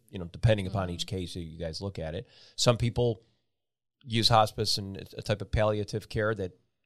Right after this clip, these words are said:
Speaker 1: that lasts. You know, if somebody doesn't mean they're gonna die. I mean, some people think th-, that's it, and it's not always the case, but it,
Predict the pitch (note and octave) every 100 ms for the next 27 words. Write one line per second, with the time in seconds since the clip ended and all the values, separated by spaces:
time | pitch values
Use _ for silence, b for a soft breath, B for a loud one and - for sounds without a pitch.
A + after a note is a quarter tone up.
0 | _ _ G#2 - F#2+ G2+ G#2 - - -
1 | b b b - A2 - B2+ A#2 G#2 A2+
2 | C#3 G2+ F#2+ F2 G#2 B2+ F#2+ G2 F#2 -
3 | G#2 G#2+ F#2+ A2 G2 - _ _ G#2+ -
4 | - F#2+ F2+ B2+ A2+ F2 F#2+ F#2+ - A2
5 | G#2 G2 F2 F2 A2+ G2 - G2 F2+